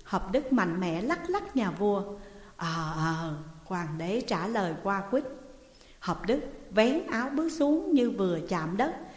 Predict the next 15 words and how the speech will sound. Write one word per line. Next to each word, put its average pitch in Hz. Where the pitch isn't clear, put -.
Nàng 190
bỗng 165
cảm 175
thấy 277
đau 226
ở 214
vùng 196
thắt 254
lưng. 226
Nàng 208
vội 170
khom 262
người 180
kêu 214
đau. 196